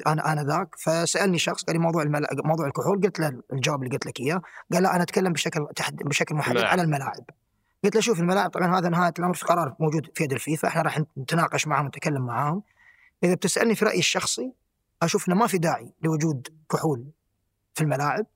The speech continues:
Speaker 1: لأن هذا الشيء إحنا قاعد نتكلم عنه في دول كثيرة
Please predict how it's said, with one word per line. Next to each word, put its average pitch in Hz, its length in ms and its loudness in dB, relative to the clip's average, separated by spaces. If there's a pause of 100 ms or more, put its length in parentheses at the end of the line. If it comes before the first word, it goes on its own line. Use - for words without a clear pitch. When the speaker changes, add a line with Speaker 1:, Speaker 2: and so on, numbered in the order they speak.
(500)
Speaker 1:
لأن 220 120 4
هذا 220 260 4
الشيء 208 220 2
إحنا 185 160 0
قاعد 180 120 2
نتكلم 170 400 0
عنه 202 220 0
في 226 160 -2
دول 220 240 4
كثيرة 226 460 2